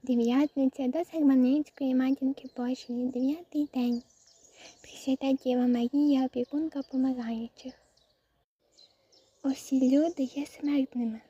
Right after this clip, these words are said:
а час смерті є найважливіший,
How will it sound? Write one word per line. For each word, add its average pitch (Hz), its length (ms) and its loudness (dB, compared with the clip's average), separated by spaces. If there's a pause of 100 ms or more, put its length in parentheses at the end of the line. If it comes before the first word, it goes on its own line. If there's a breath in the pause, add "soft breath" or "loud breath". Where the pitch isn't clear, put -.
(840 soft breath)
а 254 140 -4
час 262 300 -6
смерті 277 540 0
є 269 260 -2
найважливіший, 277 1040 -2